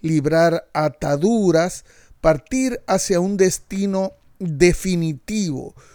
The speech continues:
Un barco suelta las amarras y zarpa hacia un destino.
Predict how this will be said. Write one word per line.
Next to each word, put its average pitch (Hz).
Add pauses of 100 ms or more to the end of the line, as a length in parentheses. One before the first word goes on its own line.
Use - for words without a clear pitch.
(160)
Un 175
barco 185
suelta 202 (400)
las 151
amarras 170
y 185
zarpa 165
hacia 160
un 160
destino. 160